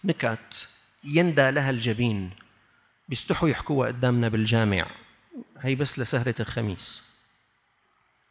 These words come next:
يتهامسون بقصص فيها من البهتان والكذب وهتك الأعراض ما تبعدهم عن الفضيلة والدين بعد المشرق عن المغرب.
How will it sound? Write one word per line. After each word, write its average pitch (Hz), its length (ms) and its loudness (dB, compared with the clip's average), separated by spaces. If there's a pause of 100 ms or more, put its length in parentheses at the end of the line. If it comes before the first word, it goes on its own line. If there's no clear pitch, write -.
(680)
يتهامسون 156 760 4
بقصص - 880 0 (360)
فيها 151 320 2
من 143 180 2
البهتان 127 800 0 (200)
والكذب 117 600 0 (220)
وهتك 139 380 0
الأعراض 123 720 2 (540)
ما 143 160 2
تبعدهم 143 720 2
عن 139 140 4
الفضيلة 147 680 4
والدين 131 760 6 (120)
بعد 147 280 4
المشرق 135 540 2
عن 113 180 4
المغرب. 98 420 0